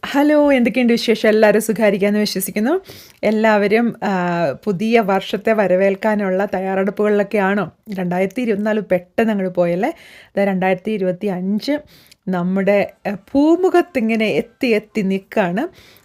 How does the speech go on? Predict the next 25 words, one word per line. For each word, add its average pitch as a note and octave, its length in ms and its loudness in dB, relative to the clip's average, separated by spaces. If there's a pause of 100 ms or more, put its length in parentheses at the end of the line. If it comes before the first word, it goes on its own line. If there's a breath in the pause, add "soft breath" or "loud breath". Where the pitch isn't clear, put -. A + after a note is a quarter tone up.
(120)
നമ്മൾ G#3+ 360 0
ക്രിസ്മസിൻ്റെ A#3+ 520 -2
മൂഡിൽ A3+ 240 0
നിന്ന് G#3 120 -2
അങ്ങോട്ട് G3+ 200 -2
മാറിയിട്ടില്ല F3+ 500 -2
കേട്ടോ. F3 240 0 (260)
ഞാൻ A3+ 240 -2
മുന്നൊരു A3 280 -2
വീഡിയോയിൽ G3 420 -2
പറഞ്ഞല്ലോ, F3 400 -2 (140)
ഈ A#3 120 -4
ലൈറ്റും F#3+ 720 -4
ഫയർ F#3 340 -2
പ്ലേസും, F3+ 680 -4 (420 loud breath)
ആം, F#3 800 -4 (140)
അല്ലെങ്കിൽ F#3+ 300 -4
നല്ല F3+ 300 -4
ആംബിയൻസിലുള്ള F3+ 720 -4
സ്ലോ F#3+ 420 -2
മ്യൂസിക്കും F#3 640 -4
ഒക്കെ F#3 160 -4
രാവിലെ F#3 540 -2 (480 loud breath)
ആ A3+ 140 0
ഒരു A#3+ 260 0